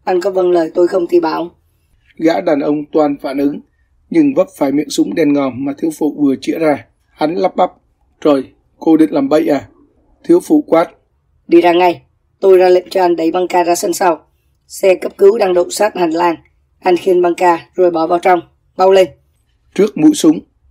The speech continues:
Speaker 2: gã đàn ông đành tuân lệnh. Chẳng nói chẳng rằng, hắn từ từ đẩy băng ca dọc theo hành lang ra hiên. Vừa đi, thiếu phụ vừa hỏi,
Speaker 1: "Ở đây còn có ai nữa?"
Speaker 2: Gã đàn ông đáp, "Đã về hết." Hai người tiến qua phòng trực nhật. Bên trong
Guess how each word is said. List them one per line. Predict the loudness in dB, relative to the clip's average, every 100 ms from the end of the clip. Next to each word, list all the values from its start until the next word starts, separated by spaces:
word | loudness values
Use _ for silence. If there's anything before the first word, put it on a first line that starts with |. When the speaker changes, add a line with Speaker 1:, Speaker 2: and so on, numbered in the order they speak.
| _
Speaker 2:
gã | -2 -2
đàn | 0 -2
ông | 0 -2 -2
đành | -4 -2
tuân | 0 0
lệnh. | 0 -4 _ _ _ _ _
Chẳng | -4 0
nói | 0 0 0
chẳng | -2
rằng, | 0 -2 -6 _ _ _
hắn | -4 -2
từ | -2
từ | 2 2 2
đẩy | 2
băng | 0 -2
ca | -2 0
dọc | -2 -2
theo | -2
hành | 0 -2
lang | -2 -2
ra | -2
hiên. | 2 2 0 -6 _ _ _ _ 0
Vừa | 0 4
đi, | 6 4 2 -2
thiếu | 0 2
phụ | 0 0
vừa | -2
hỏi, | 0 -2 -4 -8 _ _ _ _ _
Speaker 1:
"Ở | 2
đây | 2 2
còn | 0 -2
có | -4
ai | 0 0
nữa?" | 0 -2 -10 _ _ _ -4
Speaker 2:
Gã | -2
đàn | 0 -2
ông | 0 -2
đáp, | 0 -2 -2 _ _ _
"Đã | -6 -2
về | -2 0
hết." | -2 -2 _ _ _ _ _
Hai | _ -2 4
người | 4 2 4
tiến | 2 4
qua | 0 0
phòng | 0 -4 -2
trực | -6 -2
nhật. | -4 -4 _ _ _ _ _
Bên | 0 2
trong | 0 0